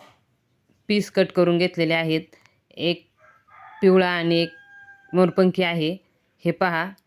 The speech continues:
हे मी या आकाराच्या, कापणी आकाराच्या चार, चार तुकडे हे तयार करून घेतलेले आहेत. याला आपण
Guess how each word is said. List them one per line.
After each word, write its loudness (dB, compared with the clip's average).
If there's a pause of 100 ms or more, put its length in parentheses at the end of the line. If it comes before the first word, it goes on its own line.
(480)
हे 0
मी 2 (680)
या -2
आकाराच्या, -4
कापणी -4
आकाराच्या -4 (580)
चार, -4 (1700)
चार -2
तुकडे 0
हे -2
तयार 0
करून 2
घेतलेले 0
आहेत. -2
याला -2
आपण -4